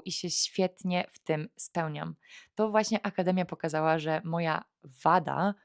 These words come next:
jest moją największą zaletą. I jest wiele przykładów takich ludzi,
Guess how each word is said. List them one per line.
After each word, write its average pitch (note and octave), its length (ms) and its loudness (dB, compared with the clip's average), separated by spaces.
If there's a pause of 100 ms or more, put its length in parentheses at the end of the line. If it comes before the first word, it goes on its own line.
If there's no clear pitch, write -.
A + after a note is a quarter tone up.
(280)
jest F#3 140 -2
moją F#3 200 4
największą E3+ 640 0
zaletą. D3 460 -4 (720)
I G3+ 320 2
jest A3+ 400 2
wiele G3 320 2
przykładów F3 400 -2
takich D#3+ 280 -6
ludzi, D3 440 -4